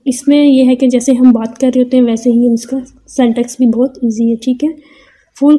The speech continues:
catalogs में हमारे पास beta can talk on this one, ठीक है। Next हमारे पास website है lenata dot com। Basically ये LinkedIn से है। Start me free months reactive।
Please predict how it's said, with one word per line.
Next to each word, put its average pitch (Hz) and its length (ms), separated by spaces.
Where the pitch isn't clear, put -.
catalogs 269 540
में 262 100
हमारे 247 220
पास 247 260
beta 233 280
can 240 160
talk 226 280
on 220 120
this 226 220
one, 285 180
ठीक 247 180
है। 339 60
Next 285 240
हमारे 269 200
पास 277 220
website 254 520
है 269 140
lenata 240 400
dot 226 260
com। 226 180
Basically 254 460
ये 262 60
LinkedIn 247 400
से - 160
है। 214 140
Start 254 380
me 254 160
free 247 220
months 247 340
reactive। 247 400